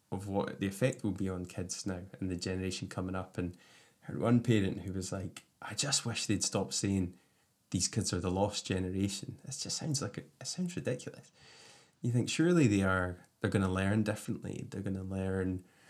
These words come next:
maybe in the way that, that your upbringing got you, which is a different mindset to get after it,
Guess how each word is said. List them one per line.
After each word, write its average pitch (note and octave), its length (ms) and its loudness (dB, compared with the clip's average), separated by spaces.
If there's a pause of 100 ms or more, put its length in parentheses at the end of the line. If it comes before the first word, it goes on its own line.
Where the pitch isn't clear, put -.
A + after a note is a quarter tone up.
(320)
maybe G2+ 260 4
in G2+ 80 8
the F#2+ 80 8
way F#2 220 4
that, F#2 240 -2 (340)
that - 160 0
your G#2+ 160 6
upbringing F2+ 440 2
got F#2 200 -2
you, F#2 240 -6
which - 240 0
is F2+ 320 2 (100)
a F#2+ 60 0
different - 360 -2
mindset F#2 640 2 (560)
to - 100 -4
get - 160 6
after F#2+ 400 2
it, - 220 -6